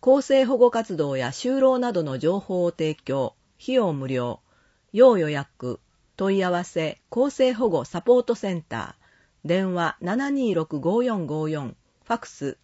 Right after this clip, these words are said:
七四九一五六六。引きこもり家族教室。対象、家族が引きこもりでお悩みの方。日時、七月十日月曜日、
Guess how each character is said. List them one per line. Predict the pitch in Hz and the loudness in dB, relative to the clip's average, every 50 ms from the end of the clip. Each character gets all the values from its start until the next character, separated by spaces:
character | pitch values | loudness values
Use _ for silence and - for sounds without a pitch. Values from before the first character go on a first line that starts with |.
| _ - | _ -6
七 | 175 208 254 269 269 | -4 -2 -2 -2 -2
四 | 269 262 247 214 | -2 -4 -4 -6
九 | 190 - - 139 127 113 - _ - | -6 -4 -4 -4 -4 -4 -8 _ -12
一 | 175 - - 262 262 | -12 -6 -4 -4 0
五 | 247 262 214 165 | 0 2 0 0
六 | 143 135 - - 139 | -2 -4 -6 -6 -6
六。 | 135 131 - - - - - - _ _ _ _ _ _ _ _ _ _ _ _ _ _ _ _ _ _ _ _ _ _ _ _ _ _ _ _ _ _ _ _ | -6 -6 -6 -10 -14 -14 -14 -16 _ _ _ _ _ _ _ _ _ _ _ _ _ _ _ _ _ _ _ _ _ _ _ _ _ _ _ _ _ _ _ _
引 | 220 196 | -8 -8
き | - 233 - | -6 -6 -4
こ | - 240 | -4 -2
も | 226 220 214 | -2 0 0
り | 208 208 - - - | -2 -2 -4 -6 -6
家 | - 185 | -8 -2
族 | 180 254 269 - 269 | 0 0 0 0 -4
教 | - - 254 226 190 | -2 0 0 0 0
室。 | 180 - - - _ - 131 113 - _ _ _ _ _ _ _ _ _ _ _ _ _ _ _ _ _ _ | -2 -6 -12 -20 _ -12 -12 -12 -12 _ _ _ _ _ _ _ _ _ _ _ _ _ _ _ _ _ _
対 | - 214 240 220 | -2 -2 -2 -2
象、 | 208 - - 208 202 196 - - - _ _ | -2 -2 -2 0 0 0 -2 -2 -8 _ _
家 | - 320 | -4 -2
族 | 294 285 262 - 202 | -2 -2 -4 -2 -2
が | 175 170 | -2 -2
引 | 160 | -2
き | - - - - | -4 -10 -14 -8
こ | - 208 | -6 -4
も | 202 196 190 | -4 -2 -2
り | 185 180 | -2 -2
で | 160 156 151 - - _ _ _ _ _ _ - | -2 -2 -2 -4 -8 _ _ _ _ _ _ -4
お | 156 | -2
悩 | 170 202 214 208 202 | 0 0 0 0 0
み | 196 185 180 | -2 -2 -2
の | 175 165 | -4 -6
方。 | - 135 135 - - 113 113 - _ _ _ _ _ _ _ _ _ _ _ _ _ _ _ _ _ - | -6 -10 -10 -8 -8 -8 -8 -8 _ _ _ _ _ _ _ _ _ _ _ _ _ _ _ _ _ -4
日 | 240 277 - 233 202 | -4 -2 -2 -4 -4
時、 | 151 135 135 - - _ _ _ _ _ _ _ _ _ | -2 -4 -6 -6 -8 _ _ _ _ _ _ _ _ _
七 | - 160 196 240 277 269 | -4 -2 0 0 0 0
月 | 277 285 - - - | -2 -4 -4 -4 -2
十 | - 254 247 233 | 0 0 0 0
日 | - 208 202 | -2 -2 -2
月 | 190 202 196 - - 220 | -2 -4 -6 -6 -4 -2
曜 | 220 202 185 170 | 0 0 0 -2
日、 | 135 135 123 - | -2 -6 -8 -10